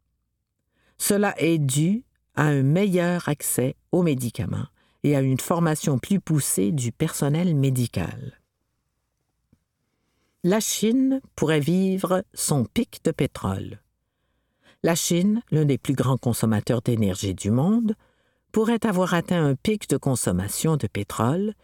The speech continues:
croit l'Agence internationale de l'énergie, A I E. L'A I E entrevoit même la possibilité d'une légère baisse de la consommation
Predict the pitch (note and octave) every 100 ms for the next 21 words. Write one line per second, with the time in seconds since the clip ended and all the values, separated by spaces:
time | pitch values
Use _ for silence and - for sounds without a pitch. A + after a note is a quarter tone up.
0 | _ _ - - E3+ E3+ C3+ C#3 D3 D3+
1 | B2+ C#3 B2+ B2+ B2+ A2+ - B2+ C3 D3+
2 | C3+ A#2 A#2 G#2 F#2+ F#2+ - D3 C#4 _
3 | _ - C#3+ - - C3 _ - G2 _
4 | _ _ _ _ - - - F3+ B3 A#3
5 | F3 C#3+ C#3 D#3+ - - E3+ F3+ - D3+
6 | C3 C#3 C3 C3+ F3+ D3+ A#2+ - E3+ -
7 | D#3+ D3+ D3+ D3+ - D#3 C3+ A#2+ A#2 C#3+
8 | F3 E3+ D#3 B2 C#3+ D#3 D3+ B2 A2 -
9 | B2 A2+ G#2 A2+ C3 - G3 G#3+